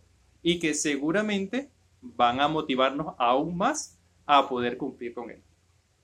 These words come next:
Por lo pronto, quiero darles las gracias por la oportunidad de participar en este reto. Y bueno, como ven, estoy vestido de gala, porque sin duda alguna es una oportunidad muy bonita,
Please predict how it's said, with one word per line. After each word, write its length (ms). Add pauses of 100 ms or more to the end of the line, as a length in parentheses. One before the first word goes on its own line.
(380)
Por 180
lo 140
pronto, 520 (640)
quiero 540
darles 240
las 120
gracias 380
por 140
la 60
oportunidad 480
de 100
participar 840 (340)
en 200
este 220
reto. 480 (400)
Y 480
bueno, 300 (140)
como 200
ven, 160
estoy 200
vestido 340
de 100
gala, 340 (480)
porque 280
sin 200
duda 140
alguna 220
es 60
una 320
oportunidad 680 (440)
muy 460
bonita, 540